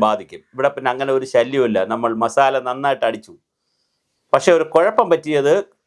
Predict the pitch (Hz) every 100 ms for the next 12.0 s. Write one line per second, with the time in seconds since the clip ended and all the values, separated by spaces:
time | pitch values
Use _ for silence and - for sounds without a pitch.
0 | _ 139 160 165 226 190 160 151 143 147
1 | 147 147 135 131 151 139 135 143 135 135
2 | 135 123 113 120 123 117 113 151 151 147
3 | 131 _ _ _ _ _ 117 156 147 143
4 | 143 139 131 127 123 123 98 95 131 135
5 | 131 127 131 143 135 131 123 127 135 127
6 | 117 127 131 120 127 123 123 139 - 156
7 | 151 143 135 127 139 131 127 135 135 135
8 | 131 127 123 120 143 139 139 127 131 123
9 | 127 127 131 123 127 _ _ _ _ _
10 | 127 131 156 175 170 175 160 147 147 120
11 | 120 123 107 101 98 95 110 113 117 110